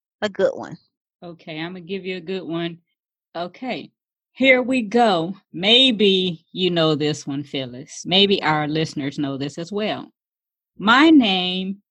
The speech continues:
Speaker 2: is George Washington Carver. Most people know me for peanuts.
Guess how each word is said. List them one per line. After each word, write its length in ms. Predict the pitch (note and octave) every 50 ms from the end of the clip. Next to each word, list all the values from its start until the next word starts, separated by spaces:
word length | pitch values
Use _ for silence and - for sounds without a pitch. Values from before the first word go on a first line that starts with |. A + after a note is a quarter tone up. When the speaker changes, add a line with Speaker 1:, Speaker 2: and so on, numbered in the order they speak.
| _ _
Speaker 2:
is 220 | - E3+ E3 D#3 C#3+
George 680 | C3 B2+ - F#3 G3+ G3+ G#3 G#3+ G#3+ G#3+ G#3+ G#3+ - - F3
Washington 640 | D#3 E3+ E3 E3+ E3+ - F#3 E3+ - - E3+ E3 E3
Carver. 640 | - - - C#3+ C#3 C3 B2 - - - - - _ _ _ _ _ _ _ _ _ _ _ _ _ _ -
Most 380 | G#3+ B3+ D#4+ F#4 F#4+ - - -
people 300 | A#3+ A3+ G#3+ A3 G3+ G3
know 260 | G3 F#3+ F#3 F#3 F#3+
me 180 | G3 G3 G#3
for 160 | A3 - A3+ A3
peanuts. 840 | - - D4 C#4+ D4 C4 F3 C#3+ C3+ C3+ - - - - - -